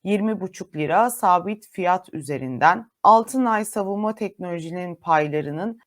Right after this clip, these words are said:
otuz iki lira sabit fiyat üzerinden satışa sunulması onaylandı. Ayrıca HUN, yenilenebilir enerji üretiminin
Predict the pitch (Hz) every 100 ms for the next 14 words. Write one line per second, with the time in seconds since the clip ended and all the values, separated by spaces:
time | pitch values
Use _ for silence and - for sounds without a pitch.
0 | - 220 254 214 233 - 220 180 202 220
1 | 208 185 185 220 - 208 196 196 190 160
2 | 165 170 190 208 - 190 - 160 190 190
3 | - 165 147 143 - - 165 151 143 143
4 | 147 156 156 - _ _ - 208 202 208
5 | 185 269 - 233 269 - _ _ 185 214
6 | 220 220 226 226 226 214 247 247 - -
7 | 190 196 185 196 190 - 185 180 170 160
8 | 180 240